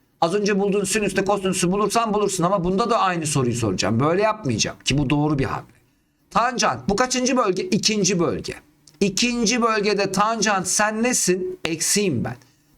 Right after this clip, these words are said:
Pi ne yapmaz? İsim değiştirmez. Tansa tan kalır. Sinse sin kalır. Doğru mu? O zaman açımız ne? Alfa.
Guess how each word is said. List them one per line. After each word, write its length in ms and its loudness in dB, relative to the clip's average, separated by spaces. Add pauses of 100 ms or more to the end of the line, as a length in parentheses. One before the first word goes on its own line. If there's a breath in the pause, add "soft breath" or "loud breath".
Pi 340 0
ne 40 2
yapmaz? 640 0
İsim 380 0
değiştirmez. 920 0
Tansa 540 0
tan 300 0
kalır. 280 -2
Sinse 580 0
sin 360 0
kalır. 420 -2 (320 loud breath)
Doğru 220 2
mu? 140 -10 (420 loud breath)
O 80 0
zaman 300 0
açımız 480 0
ne? 220 2
Alfa. 420 0